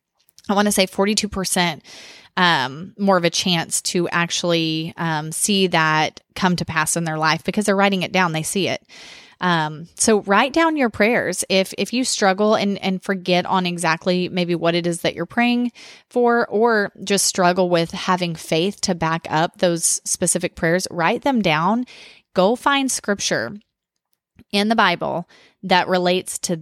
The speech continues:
that specific prayer request. That's going to, first of all, when you see the scripture that says, you know, "You can have this," or, "This is what God's word says,"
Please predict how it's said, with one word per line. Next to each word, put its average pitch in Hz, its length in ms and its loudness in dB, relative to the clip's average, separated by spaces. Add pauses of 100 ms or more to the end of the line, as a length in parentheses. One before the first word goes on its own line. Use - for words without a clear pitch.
(100)
that 170 320 4
specific - 560 -2
prayer 160 240 -2
request. - 640 -6
That's 190 260 2
going 269 300 0
to, 214 300 0
first - 260 -4
of 214 40 -2
all, 180 200 2
when 208 200 0
you 220 100 2
see 285 200 -4
the 330 100 -2
scripture 214 440 -2
that 170 160 -6
says, 190 320 0 (400)
you 196 140 2
know, 185 120 0
"You 190 160 2
can 202 140 0
have 185 260 0
this," 190 320 2
or, 180 180 0
"This 185 200 -2
is 190 100 -6
what 170 180 -4
God's 175 240 -2
word 175 180 -4
says," 190 180 -2